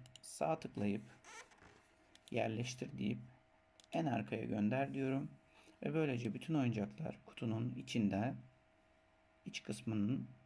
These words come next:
önünde kalmış oldu. Yani burayı açtığımda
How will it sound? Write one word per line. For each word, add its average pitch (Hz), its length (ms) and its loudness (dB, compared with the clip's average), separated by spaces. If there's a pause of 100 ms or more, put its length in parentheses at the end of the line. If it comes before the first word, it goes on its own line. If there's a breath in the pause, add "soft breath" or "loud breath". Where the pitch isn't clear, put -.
(140)
önünde 131 340 4
kalmış - 420 -2
oldu. - 240 -4 (1040 loud breath)
Yani 127 260 -4
burayı 127 240 0
açtığımda 101 800 -2